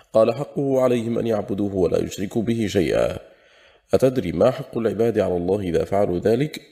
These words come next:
قلت: "الله ورسوله أعلم." قال: "حقهم عليه ألا يعذبهم".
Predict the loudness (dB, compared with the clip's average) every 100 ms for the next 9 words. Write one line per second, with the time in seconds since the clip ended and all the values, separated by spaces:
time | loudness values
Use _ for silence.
0 | 0 2 2 0 -4 -4 0 0 4 2
1 | 2 0 2 0 -2 -4 -4 0 2 2
2 | 0 -6 -14 _ _ _ _ _ _ 0
3 | 0 0 -2 0 2 2 0 -2 -4 -2
4 | -2 0 0 0 -2 -6 -6 -10